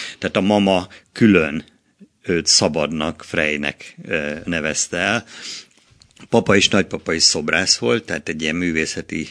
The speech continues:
ihletés megvolt, és az egyetemre járt, amikor a repülés nagyon érdekelte,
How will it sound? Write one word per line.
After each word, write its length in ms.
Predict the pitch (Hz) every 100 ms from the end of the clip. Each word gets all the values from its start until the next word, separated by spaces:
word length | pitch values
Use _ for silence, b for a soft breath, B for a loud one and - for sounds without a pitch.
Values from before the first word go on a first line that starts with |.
| -
ihletés 640 | 123 - 85 85 87 -
megvolt, 600 | - 90 95 110 123 120 B B B B
és 100 | 92
az 80 | 98
egyetemre 600 | 117 101 - 98 87 85
járt, 720 | 80 78 85 113 - - B B B -
amikor 760 | 92 87 82 - 87 87 87 -
a 80 | 98
repülés 540 | 110 - 101 101 92
nagyon 240 | 104 92 90
érdekelte, 840 | 90 95 - 104 107 - 120 127